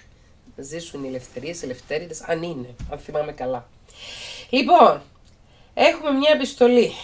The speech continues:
που λέει, "Δεν μπορώ, στο σπίτι μου νιώθω ξένη". Αγαπητή Θέκλα, συγχαρητήρια που βοηθάτε αυτούς που έχουν πρόβλημα. Ευχαριστώ.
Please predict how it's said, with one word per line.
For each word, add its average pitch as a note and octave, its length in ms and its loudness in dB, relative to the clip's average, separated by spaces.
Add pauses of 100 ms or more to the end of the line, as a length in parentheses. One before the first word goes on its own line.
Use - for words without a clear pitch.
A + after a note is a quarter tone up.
(160)
που A#3+ 100 2
λέει, G3+ 400 4
"Δεν D#4 340 6
μπορώ, F3 500 4
στο - 240 -8
σπίτι E4 480 -4
μου A3+ 180 -2
νιώθω F4+ 420 0
ξένη". A3+ 760 2 (1900)
Αγαπητή D#3+ 500 -4
Θέκλα, B3+ 360 0
συγχαρητήρια G3 760 -4
που E3 100 -12
βοηθάτε D3 420 -4
αυτούς - 280 -12
που - 100 -8
έχουν F#3+ 220 -8
πρόβλημα. C3 580 -6 (120)
Ευχαριστώ. - 520 -12